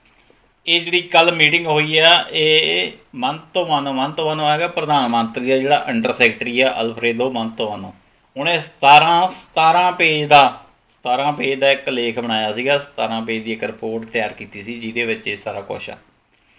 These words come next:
ਤੇ ਰਿਪੋਰਟ ਦੇ ਬਾਵਜੂਦ ਕੋਈ ਹਜੇ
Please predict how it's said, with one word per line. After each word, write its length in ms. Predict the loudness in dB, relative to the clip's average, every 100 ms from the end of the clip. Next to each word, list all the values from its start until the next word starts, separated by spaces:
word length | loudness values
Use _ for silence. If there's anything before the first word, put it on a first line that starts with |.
| _ -20 _ _ _ _ _ _ _ -6
ਤੇ 420 | 0 2 2 0
ਰਿਪੋਰਟ 380 | -2 -4 -2 4
ਦੇ 140 | 4
ਬਾਵਜੂਦ 560 | 8 10 8 4 2 0
ਕੋਈ 440 | 0 6 8 8
ਹਜੇ 400 | 8 8 8 6